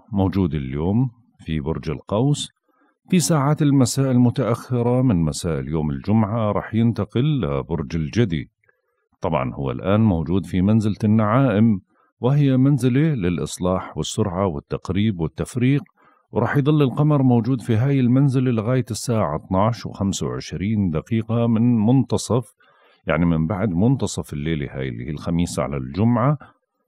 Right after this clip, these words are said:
لينتقل القمر ويستقر في منزلة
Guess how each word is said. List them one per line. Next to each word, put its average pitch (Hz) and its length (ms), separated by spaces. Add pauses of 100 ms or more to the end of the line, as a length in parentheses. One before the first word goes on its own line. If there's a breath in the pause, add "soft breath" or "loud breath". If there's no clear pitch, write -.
(100)
لينتقل 127 960
القمر 107 440
ويستقر 104 560
في 123 220
منزلة 120 360